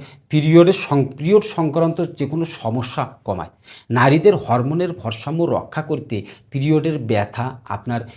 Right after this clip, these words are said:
যে কোনো ধরনের অ-, অ-, অনিয়মিত পিরিয়ড,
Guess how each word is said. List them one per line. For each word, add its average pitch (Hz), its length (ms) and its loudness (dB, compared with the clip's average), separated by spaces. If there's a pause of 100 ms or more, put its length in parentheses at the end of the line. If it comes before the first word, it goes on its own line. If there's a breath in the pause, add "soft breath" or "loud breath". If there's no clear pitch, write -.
(140 loud breath)
যে 117 220 -2
কোনো 139 300 -2
ধরনের 117 540 -2
অ-, 113 240 -2
অ-, 113 180 -2
অনিয়মিত 117 600 0
পিরিয়ড, 113 520 -4